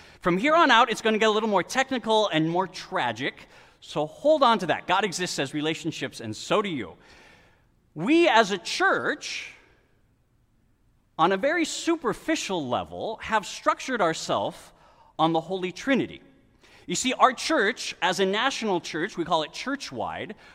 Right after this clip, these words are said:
Our church-wide denomination, we say, is fully the church. But that church-wide denomination is not the same as our local congregation. And yet we say that our local congregation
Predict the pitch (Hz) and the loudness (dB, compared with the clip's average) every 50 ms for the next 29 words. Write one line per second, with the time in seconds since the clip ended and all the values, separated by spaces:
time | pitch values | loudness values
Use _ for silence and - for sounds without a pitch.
0 | - - - 180 190 - - - 302 330 320 - 214 214 196 196 190 156 175 175 | -8 -4 -2 -2 -2 -2 -2 0 0 0 -2 0 0 2 2 2 2 0 0 2
1 | 170 160 156 160 160 147 135 120 107 110 - - 185 208 262 302 254 180 175 170 | 2 4 4 4 2 2 0 0 -2 -6 -8 -6 -4 -4 -4 -4 -4 -4 -4 -4
2 | - - 180 170 185 165 170 170 160 - - - 196 208 240 269 226 277 - - | -4 -4 -4 -2 -2 -2 -2 -4 -4 -6 -8 -6 -6 -4 -4 -4 -6 -6 -8 -10
3 | - - 101 107 170 - - - - - - _ _ _ _ _ _ _ _ _ | -10 -10 -8 -8 -10 -12 -14 -16 -18 -18 -20 _ _ _ _ _ _ _ _ _
4 | _ _ _ _ _ _ - - _ - 202 196 233 202 220 - - - - 285 | _ _ _ _ _ _ -20 -20 _ -8 -2 0 2 2 2 0 -4 -6 -4 -2
5 | 320 302 - - 214 208 202 185 170 190 202 190 185 185 185 180 185 185 - 196 | -2 -2 -2 0 0 0 0 0 0 0 2 2 2 2 2 0 0 -2 -2 -4
6 | 208 208 247 254 254 285 302 330 - - 202 - - - 185 190 196 185 170 143 | -4 -2 -4 -4 -2 0 0 0 -2 -4 -6 -6 -2 -2 0 2 2 2 0 0
7 | - 131 117 110 107 107 107 107 - - 90 85 - 110 101 87 73 85 80 69 | -2 -2 -4 -4 -4 -6 -6 -8 -8 -10 -14 -14 -12 -12 -12 -12 -12 -14 -16 -18
8 | 67 - - - - 151 240 294 - _ _ _ _ _ _ _ _ - _ - | -18 -18 -16 -14 -10 -10 -10 -10 -12 _ _ _ _ _ _ _ _ -14 _ 0
9 | 190 226 262 262 - 277 - - 254 254 233 240 226 - 190 220 214 190 180 208 | 0 2 2 0 -2 -6 -6 -6 -4 -2 -2 -2 -2 0 -2 -2 -2 -2 -2 -2
10 | 285 339 320 285 240 - - 151 131 110 101 101 95 82 85 78 73 - - 120 | -2 -2 -2 -4 -6 -6 -6 -6 -6 -6 -6 -8 -12 -14 -14 -16 -16 -16 -14 -12
11 | 160 254 311 285 | -10 -10 -10 -10